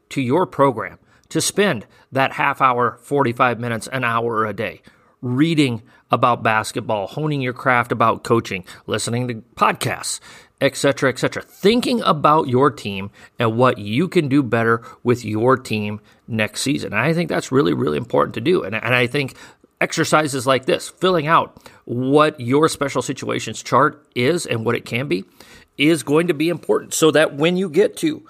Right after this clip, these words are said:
January fifteenth and there's thirty seconds left and you're down two and you're facing a man-to-man defense on a sideline out-of-bounds play, you've already thought that through to a large degree,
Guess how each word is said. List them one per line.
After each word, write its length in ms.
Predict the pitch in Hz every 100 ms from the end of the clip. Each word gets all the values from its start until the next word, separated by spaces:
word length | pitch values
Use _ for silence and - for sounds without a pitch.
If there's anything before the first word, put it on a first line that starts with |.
| _ _ -
January 520 | 120 147 147 139 143
fifteenth 600 | 127 151 147 151 175 - _ _ _
and 160 | - 120
there's 200 | 139 -
thirty 220 | 139 147
seconds 380 | 131 143 143 120
left 260 | 151 175 - - - -
and 160 | 117
you're 160 | 113 143
down 300 | 131 147 139
two 260 | - 156 175
and 120 | 123
you're 100 | 131
facing 340 | 135 143 139
a 40 | 123
man-to-man 560 | 127 139 127 139 127
defense 400 | 127 139 165 160
on 100 | 123
a 40 | -
sideline 400 | 131 135 135 131
out-of-bounds 440 | 131 117 139 147
play, 280 | 143 156 185 _ - - - -
you've 280 | 123 208 226
already 320 | 196 180 156
thought 300 | - 151 156
that 220 | 151 127
through 260 | - 180 156
to 240 | - 120
a 20 |
large 380 | 113 120 170 170
degree, 420 | 143 127 170 120